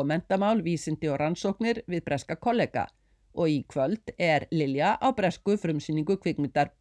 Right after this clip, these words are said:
Bendits Erlingssonar, Kona fer í stríð, já, enn ein sterka konan frá Íslandi. Íslenskir karlmenn gleymast heldur ekki. Íslenskir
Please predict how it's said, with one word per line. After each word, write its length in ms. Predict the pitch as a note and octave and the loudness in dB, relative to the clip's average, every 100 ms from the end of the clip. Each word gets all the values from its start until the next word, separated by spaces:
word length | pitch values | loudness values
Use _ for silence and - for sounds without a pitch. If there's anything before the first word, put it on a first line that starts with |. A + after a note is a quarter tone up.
| - | -4
Bendits 460 | C#3 B2+ C3+ - - | -4 -4 -8 -8 -2
Erlingssonar, 720 | C3 C#3 D3+ - G#3+ B3 C4+ - _ _ - | 0 0 -2 -2 0 2 0 -6 _ _ 0
Kona 240 | C#4 E3+ | 2 2
fer 160 | E3+ F3 | 0 -2
í 40 | |
stríð, 380 | - C4+ G3+ C3 - - - | -2 -2 -2 -4 -10 -20 4
já, 140 | A#3 A#3+ | 8 8
enn 300 | - D4 D4 - | 6 6 6 4
ein 160 | E3 C3+ | 0 0
sterka 400 | - D#3+ - C#3+ | 0 -2 -2 -8
konan 460 | - D3+ C3 A#2 - - | -4 -2 -2 -4 -6 -4
frá 140 | A#3+ | -2
Íslandi. 460 | C#4+ - A#2+ - - _ _ _ _ _ A#3 | -2 -2 -4 -6 -10 _ _ _ _ _ 0
Íslenskir 520 | B3+ C4+ B3 C4 - | 2 2 2 0 0
karlmenn 540 | E4+ D#4+ - - C3 - - | 0 0 0 -4 -2 -2 0
gleymast 380 | F3+ C3 - | 0 0 0
heldur 240 | A3+ A3+ C3+ | 0 0 -4
ekki. 220 | - A#2+ - _ _ _ | -4 -8 -10 _ _ _
Íslenskir 640 | G3 F3+ F#3+ E3 - D3+ | -2 0 0 -2 -2 -4